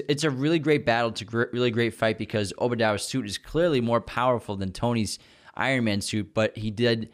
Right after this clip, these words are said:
um, but he hasn't had as much experience in the field, so they don't know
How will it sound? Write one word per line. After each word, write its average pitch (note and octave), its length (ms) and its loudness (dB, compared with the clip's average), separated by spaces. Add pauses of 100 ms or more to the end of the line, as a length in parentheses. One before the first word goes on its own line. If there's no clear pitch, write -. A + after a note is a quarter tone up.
(520)
um, G2+ 520 0 (460)
but A#2 120 0
he A#2 80 4
hasn't A#2+ 520 0
had A2+ 300 0
as G#2+ 180 -2
much A2 240 0
experience D3 560 -2
in B2 60 -2
the G#2+ 80 -2
field, B2+ 340 2
so - 120 -8
they G#2+ 100 2
don't A2 220 0
know G#2+ 260 0